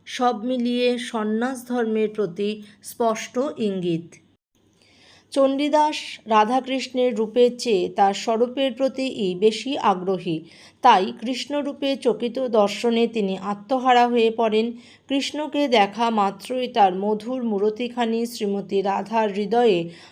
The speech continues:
প্রস্তর খোদিত হয়ে যায়। আপনজনদেরও তখন রাধার আপন বলে মনে হয় না, আবার কৃষ্ণকে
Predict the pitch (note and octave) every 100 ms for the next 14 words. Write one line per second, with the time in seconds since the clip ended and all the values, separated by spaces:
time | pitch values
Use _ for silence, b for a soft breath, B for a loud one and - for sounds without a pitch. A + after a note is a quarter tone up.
0 | B C4 B3+ - D4 D4+ D4+ A#3+ G3 G3+
1 | G#3+ G#3+ F#3+ F#3 F#3+ D#3+ D#3+ B B B
2 | B A#3 A#3+ C#4+ D4+ C#4+ C#4 C#4 C4+ C4+
3 | C#4 C#4 A#3 - A#3 A3 G#3+ A#3+ G#3 G#3
4 | G3+ A3+ G#3+ G#3+ G#3 G#3 B3+ C#4+ B3 A#3+
5 | A#3+ G3+ G3 G3+ G#3+ G#3 G#3 G3+ G#3 B
6 | B B G#3+ G#3+ G#3+ G#3+ B3 - - D4+
7 | D4 G3 E3+